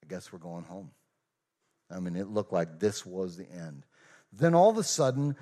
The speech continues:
they found themselves still in the car, with the car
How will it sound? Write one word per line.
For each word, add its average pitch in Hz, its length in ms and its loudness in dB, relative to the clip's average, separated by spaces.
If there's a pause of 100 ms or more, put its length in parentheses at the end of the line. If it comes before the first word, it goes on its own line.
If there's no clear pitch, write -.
(180)
they 120 100 -2
found 185 480 4
themselves 120 720 4 (240)
still 226 380 4
in 220 60 4
the 196 60 2
car, 113 560 4 (160)
with 120 120 -12
the 120 80 -6
car 143 760 6